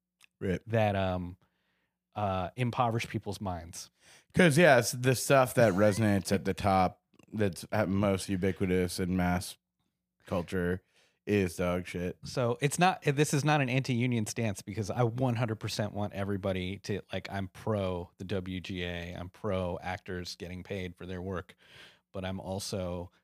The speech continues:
Speaker 2: just thinking, "Well, what is this industry anyway?"
Speaker 1: Right. It's like Santa Claus too.
Speaker 2: Yeah.
Speaker 1: With
Speaker 2: Or,
Speaker 1: Tim
Speaker 2: like,
Speaker 1: Allen.
Speaker 2: you know, you could be a politically incisive comic, and then you get paid to write for whatever The Daily Show is or John Oliver, and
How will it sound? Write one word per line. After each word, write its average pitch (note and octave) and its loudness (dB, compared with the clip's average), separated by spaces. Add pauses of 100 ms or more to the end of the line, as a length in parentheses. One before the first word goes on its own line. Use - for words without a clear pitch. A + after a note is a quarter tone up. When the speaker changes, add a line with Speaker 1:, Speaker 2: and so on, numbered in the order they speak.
(200)
Speaker 2:
just - -12
thinking, F2 -12
"Well, F2 -8
what F#2+ -6
is F#2 -6
this - -12
industry F2+ -8
anyway?" F2 -8 (540)
Speaker 1:
Right. G2 6
It's - -6
like F#2 0
Santa F#2 4
Claus E2+ 0
too. F2+ -2 (200)
Speaker 2:
Yeah. F2 -8 (500)
Speaker 1:
With G#2 2
Speaker 2:
Or, G#2 0
Speaker 1:
Tim F#2+ 2
Speaker 2:
like, F#2+ 2
Speaker 1:
Allen. F#2 0 (300)
Speaker 2:
you A2 -6
know, G#2+ 0
you G#2 -2
could A2+ -4
be A2 -2
a G2+ -4
politically G#2+ -6
incisive G2+ -4
comic, G2+ -4
and G2+ -6
then F#2+ -6
you G2 -4
get G2 -6
paid G2+ -6
to - -8
write G2 -4
for F#2+ -6 (340)
whatever G2 -4
The F#2 -6
Daily G2 -4
Show F#2+ -2
is F#2+ -4
or F2+ -6
John F#2+ -4
Oliver, F2+ -4 (360)
and F#2 -8